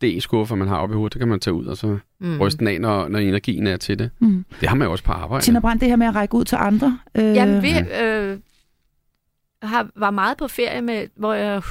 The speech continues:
Speaker 2: hookede op med en veninde, der også havde børn i nogenlunde samme alder.
Speaker 3: Mm.
Speaker 2: Og det har været mega hyggeligt.
Speaker 1: Ja.
Speaker 2: Altså, det, det er bare fedt at være flere voksne om opgaverne. Sådan er
Speaker 3: Nemlig,
Speaker 2: det bare.
Speaker 3: ja.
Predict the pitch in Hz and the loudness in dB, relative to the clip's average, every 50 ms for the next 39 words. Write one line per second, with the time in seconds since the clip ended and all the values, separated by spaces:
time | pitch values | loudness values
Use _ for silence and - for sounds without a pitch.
0 | - - - 254 202 208 214 202 - 190 214 - - 233 220 226 208 202 202 240 | -2 0 0 0 0 -2 -4 -4 -2 -2 -2 -2 -2 -4 -2 -2 -2 0 0 0
1 | 202 196 196 208 208 247 254 - - 175 208 - - 254 214 202 - 196 196 185 | 0 2 2 0 0 -2 -4 -4 -2 -2 -2 -2 -2 -4 -6 -4 -2 -2 -2 -2
2 | 208 208 202 196 202 220 226 208 202 202 202 - 202 208 214 - - 190 196 - | -2 -2 -2 -2 -2 -2 -4 -4 -4 -6 -6 -6 -4 -4 -4 -2 -2 -2 -2 -4
3 | 214 220 220 - - - - 170 143 131 - - 185 175 233 226 208 208 208 190 | -6 -8 -8 -12 -8 0 2 2 2 2 0 -6 -4 -2 0 0 0 -2 -2 -4
4 | 180 175 175 170 170 165 - _ _ _ _ _ 202 202 226 277 302 - 185 160 | -2 -2 -2 -4 -4 -6 -8 _ _ _ _ _ -2 0 2 2 0 0 -6 -10
5 | - 165 151 - - - - 175 170 - 262 247 220 - - - - 262 - - | -10 -12 -14 -14 -18 -8 -6 -6 -2 0 -2 -2 -2 -6 -10 -4 -4 -2 -2 -2
6 | 214 - 240 220 214 208 - - - 247 220 - - - 208 202 202 185 - - | -2 -2 -2 -4 -4 -4 -6 -6 -6 -6 -6 -6 -8 -10 -6 -4 -4 -4 -4 -4
7 | 202 202 226 214 185 170 - - - 233 196 180 170 - 165 165 - - 165 160 | -4 -4 -4 -2 -2 -2 -2 -4 -6 -6 -4 -4 -4 -4 -4 -6 -6 -8 -8 -8
8 | 160 165 170 165 - - 214 202 202 190 226 233 233 226 208 202 156 170 - 196 | -8 -8 -8 -10 -6 -4 -4 0 2 4 6 6 6 6 4 2 0 -2 -2 0
9 | 202 185 | 0 0